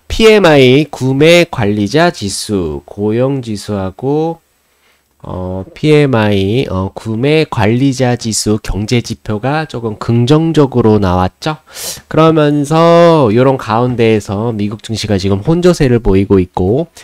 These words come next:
어, 제닛 앨런 미국 재무장관이 금리 인상 가능성을 언급을 하였습니다. 제롬 파월 미국, 어, 의장 재론 금리를 동결한다고,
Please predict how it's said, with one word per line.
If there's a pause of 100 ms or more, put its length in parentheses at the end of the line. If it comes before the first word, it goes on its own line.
(320)
어,
제닛
앨런
미국
재무장관이
금리
인상
가능성을
언급을
하였습니다. (340)
제롬
파월
미국,
어,
의장
재론
금리를
동결한다고,